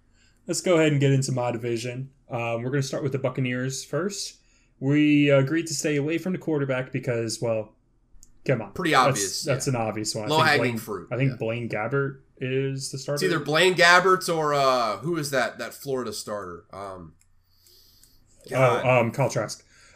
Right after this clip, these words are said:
Speaker 2: Yeah,
Speaker 1: Um,
Speaker 2: Kyle Trask, that's the one.
Speaker 1: So I'm going with what I think is the most obvious here in the offensive line depth. Um, the game that they played when Tristan Wirfs was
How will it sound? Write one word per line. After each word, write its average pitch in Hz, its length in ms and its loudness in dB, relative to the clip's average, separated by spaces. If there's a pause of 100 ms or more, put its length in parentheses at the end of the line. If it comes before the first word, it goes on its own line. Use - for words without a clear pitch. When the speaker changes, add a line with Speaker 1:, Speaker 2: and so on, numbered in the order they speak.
(100)
Speaker 2:
Yeah, 131 180 8
Speaker 1:
Um, 127 60 8
Speaker 2:
Kyle 147 180 4
Trask, 113 340 -2
that's 113 220 -8
the 107 80 -10
one. 98 160 -12 (220)
Speaker 1:
So 160 420 6
I'm 190 220 4
going 175 360 6
with 139 600 2
what 123 280 0
I 123 140 2
think 135 220 0
is 113 140 -4
the 123 120 -4
most 120 260 -2
obvious 123 560 -2
here 220 400 -4 (240)
in 135 320 0
the 123 200 -6
offensive 123 440 0
line 113 300 -6
depth. 160 420 -6 (400)
Um, 117 520 -2 (420)
the 123 800 0
game 170 320 0
that 196 140 0
they 165 140 2
played 131 680 -4 (880)
when 123 440 -2
Tristan 156 400 -2
Wirfs 117 380 -4
was 117 180 -4